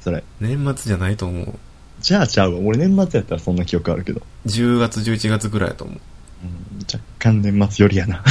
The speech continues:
Speaker 2: や、だって、知り合ったんが十月やからな。
Speaker 1: ああ、まあ、そっか。
Speaker 2: うん。で、
Speaker 1: うん。
Speaker 2: なんかね、あの、普段大人数で喋ってる時のペコって、
Speaker 1: うん。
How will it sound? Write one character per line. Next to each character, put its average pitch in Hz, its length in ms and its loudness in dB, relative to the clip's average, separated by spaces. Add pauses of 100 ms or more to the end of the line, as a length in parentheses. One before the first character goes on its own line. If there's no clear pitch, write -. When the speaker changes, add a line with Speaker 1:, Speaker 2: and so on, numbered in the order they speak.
(1200)
Speaker 2:
や、 101 80 0
だ 110 60 4
っ 107 40 -4
て、 - 160 0 (400)
知 - 160 -4
り 131 80 6
合 131 60 4
っ - 20 -8
た - 120 -6
ん - 20 -4
が 82 80 -4
十 87 180 0
月 95 200 0
や - 60 -4
か - 100 -12
ら - 60 -12
な。 - 60 -16 (480)
Speaker 1:
あ - 20 -6
あ、 87 40 -8
ま 85 60 -10
あ、 - 20 -14
そ 87 100 -10
っ 80 40 -10
か。 - 180 -18 (120)
Speaker 2:
う 98 40 -6
ん。 87 80 -8 (2250)
で、 90 380 -2 (640)
Speaker 1:
う - 20 -10
ん。 87 200 -8 (480)
Speaker 2:
な 147 100 -2
ん 180 60 -8
か 92 120 -2
ね、 80 360 -6 (360)
あ 101 120 -2
の、 90 120 -4
普 170 160 -2
段 92 320 2 (280)
大 101 180 2
人 120 160 0
数 90 120 -4
で 82 80 -2
喋 95 220 0
っ - 40 0
て - 180 -6
る 87 80 -2
時 90 140 -2
の 76 80 -4
ペ 76 140 -2
コ 87 120 -4
っ 78 40 -6
て、 78 380 -4 (560)
Speaker 1:
う 101 40 -8
ん。 95 100 -8